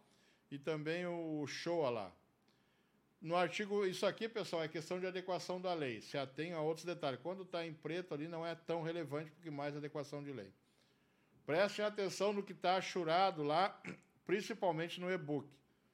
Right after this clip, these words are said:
Ficam mantidos os padrões remuneratórios dos cargos correspondentes aos postos de graduação extintos por essa lei, sobre os quais se dirá a política salarial do Estado.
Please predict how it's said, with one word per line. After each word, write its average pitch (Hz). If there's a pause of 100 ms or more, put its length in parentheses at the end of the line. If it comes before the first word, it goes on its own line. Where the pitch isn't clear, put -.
(680)
Ficam 247
mantidos 214
os -
padrões 180
remuneratórios 180
dos 170
cargos 185
correspondentes 170
aos 160
postos 160
de 170
graduação 156
extintos 160
por 151
essa 151
lei, 185 (320)
sobre 190
os -
quais 185
se 185
dirá 170
a 160
política 170
salarial 156
do 160
Estado. 151